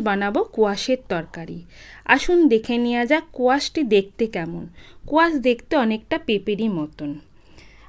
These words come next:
আমি কোয়াশগুলোকে খোসা ছাড়িয়ে ছোট ছোট চৌকো চৌকো করে কেটে নিয়েছি। ঠিক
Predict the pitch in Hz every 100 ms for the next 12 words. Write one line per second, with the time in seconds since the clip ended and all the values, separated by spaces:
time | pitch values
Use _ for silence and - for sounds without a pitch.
0 | - 247 302 359 277 240 240 226 247 247
1 | 254 339 440 - 254 240 302 285 233 208
2 | 220 415 494 - 202 220 226 220 302 226
3 | 196 214 226 220 240 233 285 571 - -
4 | - - 247 214 175 160 147 147 - 151
5 | 151 - - - - - - - - -
6 | - - - - - - - - - 381